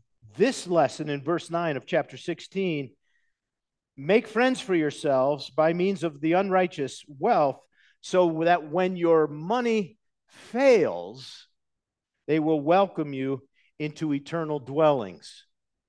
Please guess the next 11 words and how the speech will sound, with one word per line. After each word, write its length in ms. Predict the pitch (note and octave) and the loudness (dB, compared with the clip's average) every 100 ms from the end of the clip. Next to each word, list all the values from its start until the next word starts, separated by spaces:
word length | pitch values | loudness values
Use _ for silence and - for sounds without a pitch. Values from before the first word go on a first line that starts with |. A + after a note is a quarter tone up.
| _ _ _ _ _ _ _ _ _ _ _ _ _ _ _ _ | _ _ _ _ _ _ _ _ _ _ _ _ _ _ _ _
Today's 400 | C#3 D#3+ F#3+ - | 0 2 2 -2
passage 800 | - A2 G2+ - G2 - - _ _ _ _ _ _ _ _ _ _ _ _ _ | -6 -6 -8 -12 -18 -18 -20 _ _ _ _ _ _ _ _ _ _ _ _ _
is 160 | B2+ A2+ | -14 -12
about 300 | A#2+ A2+ A2+ | -4 -4 -4
eternal 420 | A2+ - A#2+ A2 | -8 -10 -12 -12
dwellings. 800 | G#2 A2+ A#2 F#2+ D#2 _ - _ _ _ _ _ _ _ _ _ | -12 -6 -6 -6 -12 _ -20 _ _ _ _ _ _ _ _ _
So 200 | - C3 | -8 -4
there's 220 | C#3+ E3+ | -2 -2
a 40 | A3+ | -2
progression 800 | A#3 G3+ G#3 A#3+ - - A2+ G3+ _ _ | -4 -4 2 2 2 -6 -8 -12 _ _
here 440 | - D#3+ G#2 E2 | -6 -4 -4 -8